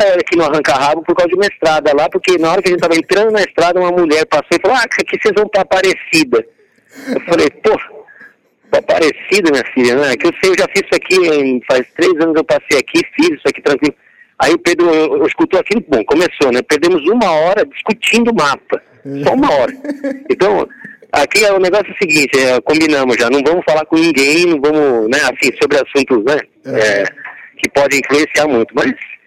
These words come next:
Speaker 1: a troca, aí, no fundo, é, ele tá falando aqui na minha orelha, no final ela tava certa. Na verdade,
Speaker 2: <laughs>
Speaker 1: a estrada que eu fiz, <laughs> só pra consertar aqui, era maior o caminho, né?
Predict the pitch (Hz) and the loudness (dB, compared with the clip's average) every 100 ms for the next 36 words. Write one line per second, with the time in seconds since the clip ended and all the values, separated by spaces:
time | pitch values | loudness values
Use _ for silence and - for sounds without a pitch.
0 | _ 143 - 147 147 151 156 156 127 - | _ -20 -2 -2 2 0 2 0 0 -6
1 | - _ _ 80 123 127 113 135 - 196 | -16 _ _ -2 0 2 2 2 2 0
2 | 170 139 117 123 143 135 147 139 135 139 | 2 2 2 0 0 0 0 0 0 2
3 | 143 139 117 117 131 - 139 139 151 151 | 2 2 2 2 0 0 0 2 2 2
4 | 151 156 - 135 113 127 135 143 143 190 | 0 0 -2 -2 0 0 0 0 0 0
5 | 131 101 - - 220 208 - 120 120 - | -2 -4 -10 -10 -8 -8 -4 0 0 0
6 | 151 165 175 175 151 123 - 180 - - | 0 0 0 0 0 -2 -2 -2 -6 -14
7 | - - - 170 156 143 - 127 - 117 | -12 -4 0 0 0 0 0 -2 0 0
8 | 110 190 - - - - 277 - 170 165 | 0 -2 -2 -4 -8 -8 -12 -4 0 0
9 | 180 190 196 165 151 135 113 123 110 104 | 0 0 2 2 2 0 0 -2 0 0
10 | 101 110 | 0 -2